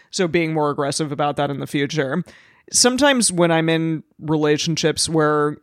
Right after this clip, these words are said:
I do feel kind of diminished as a person, where I'm not feeling like I'm my authentic self, which is definitely something that I felt a lot in my last relationship,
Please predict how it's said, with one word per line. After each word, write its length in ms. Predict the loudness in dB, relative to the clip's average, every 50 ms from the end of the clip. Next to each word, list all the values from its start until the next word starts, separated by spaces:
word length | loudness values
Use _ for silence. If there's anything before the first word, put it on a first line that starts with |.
| -4
I 100 | -2 -2
do 240 | -2 0 2 0 0
feel 240 | 2 2 2 2 2
kind 240 | 2 0 0 0 0
of 240 | 0 0 -2 -4 -4
diminished 540 | -4 -2 -2 -2 -2 0 -2 -2 0 0
as 120 | -2 -2 -2
a 60 | -2
person, 480 | -4 -2 0 0 0 0 0 0 2 2
where 140 | 2 2
I'm 100 | 2 0
not 220 | 0 0 0 0 -2
feeling 320 | -2 -4 -2 -2 -2 -2
like 180 | 0 0 0 0
I'm 160 | 0 0 0
my 140 | 0 2 4
authentic 500 | 4 2 2 2 0 0 0 0 -2 0
self, 400 | 0 2 4 4 4 4 2 0
which 160 | -2 -2 -2
is 140 | -2 -2 0
definitely 480 | 0 -2 0 -2 -2 -2 -2 -2 -2 -2
something 380 | -2 -2 -2 -2 -4 -4 -6
that 100 | -6 -4
I 80 | -4 -4
felt 300 | -2 -2 -2 -2 -2 -2
a 40 | -2
lot 220 | 0 2 2 2
in 80 | 2 0
my 100 | 2 2
last 320 | 4 4 4 4 2 0
relationship, 800 | 0 2 2 2 2 2 0 -2 -2 0 4 4 4 4 2 0